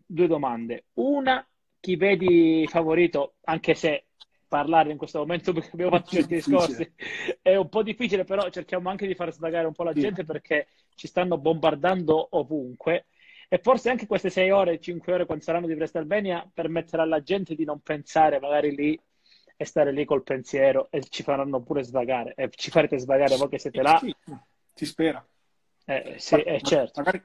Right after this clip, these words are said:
Speaker 2: saranno tre ore una sera, tre un'altra, po-, immagino qualcosa di simile, vediamo.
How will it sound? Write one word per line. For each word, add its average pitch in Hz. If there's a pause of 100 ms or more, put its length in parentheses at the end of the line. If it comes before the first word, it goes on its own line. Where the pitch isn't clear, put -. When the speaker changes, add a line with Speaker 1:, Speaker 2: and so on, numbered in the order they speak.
Speaker 2:
saranno 151
tre 151
ore 160
una 156
sera, 151
tre 151
un'altra, 127
po-, 123 (240)
immagino 131
qualcosa 131
di 131
simile, 123
vediamo. 104